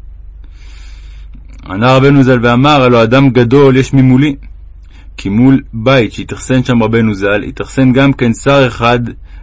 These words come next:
גנרל. מדוע לא תלך לקבל פניו?" והיה זה כמו סתירה בפניו ושתק, ואחר כך הלך לביתו.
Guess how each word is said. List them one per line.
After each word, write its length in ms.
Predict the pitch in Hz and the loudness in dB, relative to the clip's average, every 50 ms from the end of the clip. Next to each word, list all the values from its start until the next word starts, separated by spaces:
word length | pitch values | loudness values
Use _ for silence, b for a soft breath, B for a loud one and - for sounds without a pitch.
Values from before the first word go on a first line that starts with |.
| b b | b b
גנרל. 540 | 110 107 113 123 139 139 131 120 110 101 90 - - - - - - - - - b b b b b b b b b b b b | -4 0 2 2 4 4 2 2 0 -2 -6 -10 -18 -20 -20 -20 -20 -20 -20 -20 b b b b b b b b b b b b
מדוע 260 | - 95 101 123 131 135 | -8 -4 0 2 2 4
לא 80 | 139 | 2
תלך 280 | 135 - 139 139 143 127 | 2 2 0 0 0 -2
לקבל 320 | 127 - 127 135 139 139 139 | -4 -4 0 0 0 0 0
פניו?" 300 | - 135 135 147 147 135 - - - b b b b b b - - - - - - - - B B B B B B | 0 0 0 0 -2 -4 -6 -10 -20 b b b b b b -20 -20 -20 -20 -20 -20 -20 -20 B B B B B B
והיה 280 | 87 95 101 113 131 135 | -6 -4 0 0 2 2
זה 120 | 123 123 | 0 0
כמו 260 | 123 - 131 139 139 | -2 0 2 2 2
סתירה 420 | 135 - - - - 127 120 135 143 | 2 0 -4 -6 -2 0 2 2 2
בפניו 420 | 139 131 - - 131 131 139 135 113 | 2 0 0 0 0 2 2 0 0
ושתק, 560 | 110 - 117 110 - 139 123 113 - - - - - - - - | -2 -6 -8 -6 -2 -2 -4 -4 -4 -10 -20 -20 -20 -20 -20 -18
ואחר 240 | - - - 131 | -10 -4 -4 -4
כך 140 | 120 131 127 127 | -2 -2 -2 -2
הלך 200 | 123 135 131 127 | 0 0 0 0
לביתו. 400 | 131 123 120 117 - 135 127 | 0 -2 -2 -2 -2 -4 -4